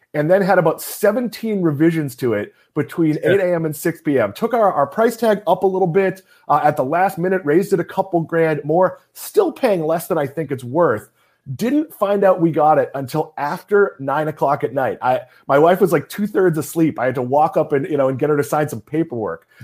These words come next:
Speaker 1: uh, was,
Speaker 2: <laughs>
Speaker 1: was how, uh, ridiculous it was. Uh, but very excited for those of you who, uh, who have been following this. Uh, I appreciate all the kind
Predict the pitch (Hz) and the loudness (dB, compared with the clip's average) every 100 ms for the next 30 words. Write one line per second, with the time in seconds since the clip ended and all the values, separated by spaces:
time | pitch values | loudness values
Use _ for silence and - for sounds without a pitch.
0 | - 135 135 135 - 156 151 - 160 160 | -2 0 0 -4 -4 -2 -2 0 2 4
1 | 156 170 - - 131 131 143 123 151 147 | 4 2 -2 0 0 0 -2 -2 -4 -2
2 | 139 135 147 143 127 107 104 131 135 - | -2 0 -2 0 0 -2 -2 0 0 0
3 | _ _ - 139 220 285 269 247 208 - | _ _ -14 -2 0 0 0 -2 -2 2
4 | 165 131 95 135 170 170 165 170 151 170 | 2 2 -2 0 2 2 0 0 2 2
5 | 156 147 156 147 156 135 156 156 147 143 | 4 2 0 -4 -6 -4 0 0 0 -2
6 | 123 123 120 131 123 165 160 151 135 139 | -4 -2 -2 -2 -2 -2 -2 -2 0 -2
7 | 139 - 135 135 131 | -4 -6 -4 -2 -2